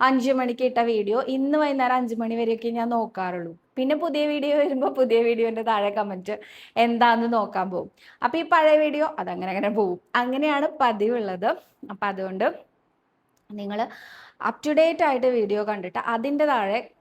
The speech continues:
ക്വസ്റ്റ്യൻ ആയിട്ട് ചോദിച്ചോളൂ. ആ കമന്റ്സ് ആണ് ഞാൻ എടുക്കാറുള്ളത്. ഇനി എന്നോട് സംസാരിക്കാൻ എന്താണ് ചെയ്യേണ്ടത്? താഴെ WhatsApp-ിലെ, WhatsApp-ിൻ്റെ നമ്പർ കൊടുത്തിട്ടുണ്ട്, WhatsApp, ആ, നമ്മുടെ WhatsApp ഗ്രൂപ്പിൻ്റെ ലിങ്കും കൊടുത്തിട്ടുണ്ട് കേട്ടോ. അപ്പൊ അതിൽ ജോയിൻ ചെയ്തോളൂ.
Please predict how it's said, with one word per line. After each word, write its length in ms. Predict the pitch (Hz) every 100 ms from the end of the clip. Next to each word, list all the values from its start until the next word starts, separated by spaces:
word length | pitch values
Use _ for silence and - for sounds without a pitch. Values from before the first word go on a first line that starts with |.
| _
ക്വസ്റ്റ്യൻ 360 | - 214 - 220
ആയിട്ട് 260 | 202 185 226
ചോദിച്ചോളൂ. 580 | 226 196 180 190 185 269 -
ആ 100 | 208 226
കമന്റ്സ് 460 | 226 208 190 190
ആണ് 240 | 196 185 247 - _ - - -
ഞാൻ 160 | 240 240
എടുക്കാറുള്ളത്. 600 | 233 233 196 196 190 208
ഇനി 200 | 262 240
എന്നോട് 360 | 240 240 254 262
സംസാരിക്കാൻ 560 | 302 254 233 214 226 220
എന്താണ് 320 | 214 202 202
ചെയ്യേണ്ടത്? 460 | 214 220 190 180 180 185
താഴെ 340 | 220 214 233
WhatsApp-ിലെ, 640 | 269 214 - 208 202 214 214 - - _
WhatsApp-ിൻ്റെ 500 | - 226 247 220 220
നമ്പർ 280 | 220 214 226
കൊടുത്തിട്ടുണ്ട്, 540 | 247 247 254 254 254 269 311
WhatsApp, 460 | 262 208 208 233 208 _ - -
ആ, 100 | 202 196 190
നമ്മുടെ 300 | 202 208 208
WhatsApp 360 | 202 202 220
ഗ്രൂപ്പിൻ്റെ 560 | 208 208 202 214 214 262 - - - -
ലിങ്കും 380 | 269 285 285 240
കൊടുത്തിട്ടുണ്ട് 500 | 196 - 165 160 160
കേട്ടോ. 180 | 254 262 - - -
അപ്പൊ 220 | 196 202 -
അതിൽ 260 | 196 185 180 -
ജോയിൻ 300 | 220 233 202 180
ചെയ്തോളൂ. 420 | 175 170 170